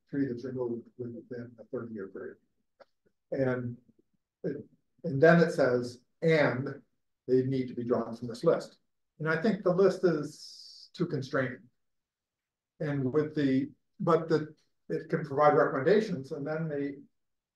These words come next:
homeowner, if they want to choose something that's not on that list, the, the onus is on them to come up with the data on how big that tree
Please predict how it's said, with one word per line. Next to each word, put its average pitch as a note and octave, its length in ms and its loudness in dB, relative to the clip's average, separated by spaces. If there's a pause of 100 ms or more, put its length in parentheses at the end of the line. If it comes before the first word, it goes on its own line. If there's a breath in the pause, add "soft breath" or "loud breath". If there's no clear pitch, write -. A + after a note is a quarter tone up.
(120)
homeowner, C#3 520 2
if - 60 -10
they C#3+ 120 -2
want C#3+ 320 -4
to C#3 120 -14
choose D3+ 300 -10
something C#3 320 -10
that's B2 160 -10
not A#3+ 200 -4
on D#3 120 -2
that A#2+ 180 -6
list, B2+ 200 -10
the, E3 100 -12 (140)
the D#3 140 -8
onus E3 340 -6
is C3+ 100 -10
on C3 220 -8
them C#3 340 0 (640)
to C#3 80 -6
come C#3 240 -6
up C3 180 -6
with A#2+ 380 -4
the A#2 200 -8 (200)
data B2 400 -4
on A#2 180 -14
how B2+ 200 -8
big B2 120 -10
that A#2+ 200 -10
tree A#2 260 -8